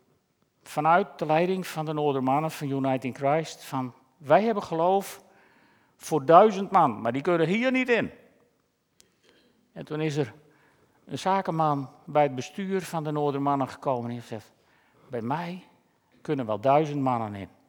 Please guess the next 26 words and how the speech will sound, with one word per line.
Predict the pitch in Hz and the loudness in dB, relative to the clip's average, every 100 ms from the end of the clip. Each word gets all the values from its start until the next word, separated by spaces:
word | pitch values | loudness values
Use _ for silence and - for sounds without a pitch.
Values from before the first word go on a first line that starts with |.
| _ _ _ _ _ _ _ _ | _ _ _ _ _ _ _ _
Negentien | - 127 180 190 180 165 | -6 -2 -2 -2 -8 -6
januari, | 143 131 117 101 87 87 _ _ _ _ _ _ - | -4 0 0 -2 -6 -12 _ _ _ _ _ _ -8
in | 139 | -8
Serhuisterveen. | - 165 170 - 156 120 107 92 92 _ _ _ _ _ _ | -6 -8 -10 -10 -10 -8 -6 -8 -12 _ _ _ _ _ _
Mannen, | 127 127 143 180 185 _ _ _ - | -4 -2 -2 -6 -12 _ _ _ -12
ik | 143 139 | -4 2
daag | 147 143 | 2 2
je | 151 127 | -4 -6
uit. | 90 - - _ _ _ _ _ _ _ _ _ _ _ _ | -10 -14 -20 _ _ _ _ _ _ _ _ _ _ _ _
God | - - 196 208 - | -14 0 0 0 -6
is | 135 127 | -8 -4
niet | 135 180 - | -4 -4 -6
klaar | 165 160 165 160 - _ | -8 -6 -6 -10 -16 _
met | 139 139 | -6 -4
deze | 147 139 135 | -4 -4 -6
wereld. | 127 98 87 - _ _ _ _ _ _ _ _ - | -6 -8 -10 -16 _ _ _ _ _ _ _ _ -12
Twee | - 202 220 220 | -2 0 2 2
dingen | 175 110 - - | 0 0 -8 -10
in | 170 | -6
januari, | 170 165 170 156 107 98 | -4 -4 -4 -6 -10 -14
zomaar | - 196 202 175 131 | -6 -2 -2 -2 -4
even. | 107 101 - | -8 -14 -16
En | - 147 | -10 -6
niet | 208 196 - | -6 -6 -2
zomaar | 254 330 190 | 0 2 0
iets, | 120 180 - | -2 -6 -12